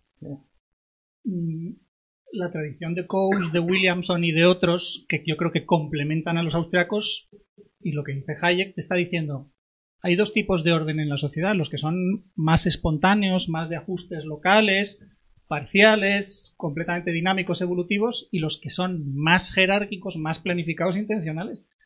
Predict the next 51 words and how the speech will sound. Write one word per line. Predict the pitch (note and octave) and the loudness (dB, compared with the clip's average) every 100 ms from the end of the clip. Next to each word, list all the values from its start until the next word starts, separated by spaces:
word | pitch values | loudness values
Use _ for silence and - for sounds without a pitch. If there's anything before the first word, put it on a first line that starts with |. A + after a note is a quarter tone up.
| _ _ _ - | _ _ _ -8
El | E3+ E3 | -4 0
orden | E3+ F#3+ G3 F#3+ | 2 2 2 0
jerárquico | G#3 G3 G#3 F#3 F#3+ | 2 2 0 0 2
planificado | G3 G3 F#3+ G#3 | 2 0 -2 -2
es | A3 | -2
el | A3+ | -4
de | G3 | -6
las | D#3+ - | -10 -6
organizaciones, | F#3 D#3+ E3 D#3 C#3+ G3 F#3 E3 - | -4 -4 -6 -8 -6 -4 -4 -8 -8
de | D3+ | -8
las | D3 - | -8 0
empresas | F3+ D3+ - E3+ G3+ - | 0 2 2 4 2 0
privadas | G3+ G#3 A3+ C4+ C4 - | 2 4 6 4 0 -2
o | D#3+ | -2
de | D3+ | -2
las | D3 C3+ - - | -4 -4 -8 -12
instituciones | D#3+ - C#3+ C3+ D3+ E3 E3 | -12 -8 -6 -4 -4 -4 -2
estatales | E3+ E3 F3 F3 | -2 -2 0 -2
del | D#3+ | -2
tipo | D#3 C#3 | -6 -4
que | |
sea. | F#3+ F#3 - _ _ | -4 -4 -8 _ _
¿Y | F3 | -4
cuál | F#3 G3 | -2 -2
es | G3+ | 0
el | |
orden | G#3+ G#3 | 0 0
extenso? | F#3+ - A#3+ A#3 D3+ - | -4 -4 0 0 -2 -6
El | - D3+ | -6 -2
orden | F3+ F#3+ G#3 G#3+ _ | 0 2 0 -2 _
entre | C4+ C4 A#3 G3 F#3+ D#3+ | 6 8 6 4 0 -2
las | D3 C#3+ | -4 -6
unidades, | D#3 C#3+ D3 F3 D3+ C#3+ | -6 -4 -2 -2 -2 -6
entre | F3+ F3 E3+ | -8 -6 -6
las | D#3 | -6
empresas. | C3+ B2+ G#3 G3+ - - _ _ | -8 -8 -6 -8 -10 -20 _ _
Me | - | -10
parece | C#3+ F3 | -4 0
que | |
lo | E3+ | 2
que | D3 | 2
tú | D#3 | 0
estás | F3+ - | 2 2
proponiendo | G3 G#3+ A#3 B3 | 2 4 6 4
es | |
que | - F3+ | 4 4
haya | F#3+ | 4
más | D#3 D#3+ F3+ F3 | 4 6 4 4
de | G3 | 4
ese | - G3+ | 4 6
orden | G3+ F#3+ F#3 - | 6 6 2 0